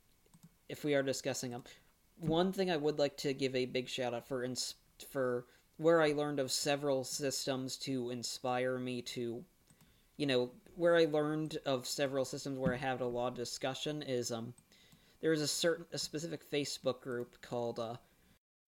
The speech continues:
"I'm begging you to play ano-, another T T R P G, another R P G"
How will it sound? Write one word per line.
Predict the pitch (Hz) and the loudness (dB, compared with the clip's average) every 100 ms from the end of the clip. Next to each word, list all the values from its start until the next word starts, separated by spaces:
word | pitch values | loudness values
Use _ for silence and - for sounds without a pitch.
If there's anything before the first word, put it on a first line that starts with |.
| _ _ _ - | _ _ _ -2
"I'm | 147 | 2
begging | 143 170 175 180 | 6 6 6 -2
you | 165 160 | -2 -2
to | 156 | -4
play | - - 170 185 | -6 -2 4 4
ano-, | 160 151 139 - | 4 2 -2 -4
another | 143 139 139 131 127 | -2 0 2 2 0
T | - 151 | -4 -8
T | - 143 | -6 -6
R | 127 120 | -4 -4
P | 127 123 | -6 -6
G, | 131 120 - | -6 -6 -4
another | 135 127 135 | -2 2 2
R | 127 | 0
P | - 135 | -2 -8
G" | 127 - - | -8 -12 -14